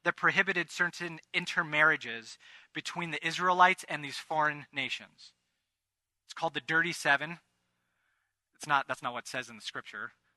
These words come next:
but there's seven of them, and then there's probably another four or five that are added to that. That you're not supposed to intermingle with them. Why? Because they're gonna turn your hearts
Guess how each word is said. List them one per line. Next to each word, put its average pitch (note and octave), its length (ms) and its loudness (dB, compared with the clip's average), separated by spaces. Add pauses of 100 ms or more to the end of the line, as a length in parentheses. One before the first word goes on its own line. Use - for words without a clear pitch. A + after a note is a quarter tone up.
but B2 80 -20
there's C3 140 -10
seven C#3+ 280 2
of C3+ 140 -2
them, C3+ 240 -4
and C#3+ 120 -8
then C3+ 80 -10
there's B2+ 200 -6
probably C#3 480 -2
another B2+ 280 -4
four C3+ 400 -10
or A#2+ 160 -8
five A#2 560 -2
that A#2 120 -8
are A2 200 -6
added A#2+ 280 -2 (140)
to A#2+ 120 -14
that. G2+ 220 -16 (500)
That C#3+ 80 -6
you're C#3+ 140 -4
not D3+ 320 6
supposed - 540 -6
to D3+ 160 -10 (280)
intermingle D#3 800 -6
with C#3+ 280 -4
them. B2+ 380 -4
Why? A#2 440 -2 (1080)
Because C#3 300 -8
they're C#3 100 -8
gonna C3+ 220 -6
turn D3 260 -8
your C#3+ 140 -4
hearts C3 540 -4